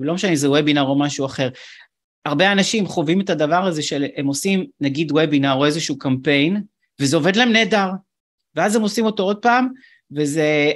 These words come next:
על הפנים. מה, מה קרה? מה ההבדל? ההבדל הוא שבפעם הראשונה היה מלא מלא קהל, שלא שמע מלא מלא זמן, נוצר שם ואקום,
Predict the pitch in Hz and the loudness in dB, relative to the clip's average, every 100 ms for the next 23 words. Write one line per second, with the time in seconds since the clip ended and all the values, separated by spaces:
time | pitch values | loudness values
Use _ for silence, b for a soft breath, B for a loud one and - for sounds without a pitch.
0 | - 175 208 208 160 135 110 113 _ _ | 0 0 0 0 2 0 -2 -8 _ _
1 | _ 135 151 165 - _ _ - 139 143 | _ -2 0 0 -4 _ _ -8 -4 -2
2 | 165 143 107 117 - _ _ 123 139 156 | 0 0 -2 -8 -14 _ _ -4 -2 -2
3 | 123 104 107 123 - _ _ _ _ - | -4 -8 -8 -10 -18 _ _ _ _ -18
4 | 120 143 311 311 196 139 135 - 202 - | -6 0 2 2 2 -2 -4 -6 -6 -6
5 | _ _ - 214 175 170 190 254 202 151 | _ _ -10 -6 -4 -2 -2 0 0 0
6 | 160 170 180 208 170 156 131 - 170 185 | 0 2 2 2 0 0 0 -2 -4 -4
7 | 170 165 156 151 147 196 180 151 143 120 | -2 -2 0 -2 0 0 -2 -2 -2 -2
8 | 127 135 170 190 165 139 131 123 117 | -4 -6 -6 -6 -4 -4 -4 -6 -8